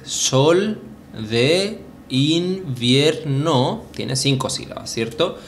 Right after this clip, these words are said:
Ahora, paréntesis, en español hay un caso súper particular que es de lo que se llama la sinalefa. Y es que cuando tú tienes dos palabras que una termina en vocal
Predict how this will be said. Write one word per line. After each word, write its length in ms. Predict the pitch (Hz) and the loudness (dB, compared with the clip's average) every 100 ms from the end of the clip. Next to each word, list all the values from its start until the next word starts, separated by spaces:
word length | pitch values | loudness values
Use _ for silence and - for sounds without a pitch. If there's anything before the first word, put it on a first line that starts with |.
| - - - - - - - - - | -20 -20 -20 -20 -20 -20 -20 -14 0
Ahora, 500 | 135 143 104 - - - - - - - - - - | 4 6 4 0 -10 -18 -20 -20 -20 -20 -20 -20 -2
paréntesis, 840 | 113 135 151 120 104 - - - - | 2 4 4 2 -2 -4 -4 -6 -2
en 160 | 135 | 2
español 480 | 135 139 151 156 185 | 2 2 0 2 4
hay 160 | 190 170 | 2 2
un 120 | 156 | -2
caso 320 | - 185 180 | 0 0 0
súper 340 | - 190 185 | 0 0 0
particular 680 | - 143 - 135 131 127 - | -2 -4 -4 0 2 4 2
que 200 | - 131 | 0 0
es 260 | 139 143 127 | 0 -2 -2
de 220 | 131 127 - - | -2 -2 -8 -8
lo 200 | 127 113 | -4 -2
que 80 | 117 | -2
se 100 | 123 | 0
llama 140 | 135 | 2
la 120 | 139 | 2
sinalefa. 600 | 131 127 101 92 90 - - - - - - - - - 131 | 2 0 0 -2 -6 -8 -16 -20 -20 -20 -20 -20 -20 -10 0
Y 120 | 135 | 2
es 80 | 135 | 2
que 340 | - 139 139 | 0 -2 -2
cuando 460 | 131 131 123 120 120 | 2 4 4 2 2
tú 360 | 156 160 117 - - - | 2 2 0 -6 -12 -2
tienes 600 | 143 147 107 90 - - - - - - | 0 2 0 0 -4 -6 -12 -20 -20 -12
dos 300 | - 110 151 | -6 0 0
palabras 540 | 160 170 175 175 120 95 | 2 2 4 4 2 0
que 120 | - | 0
una 200 | 139 139 | 0 2
termina 380 | 123 120 147 170 | 2 2 2 2
en 120 | 156 | 0
vocal 480 | 156 156 156 104 | 0 2 2 0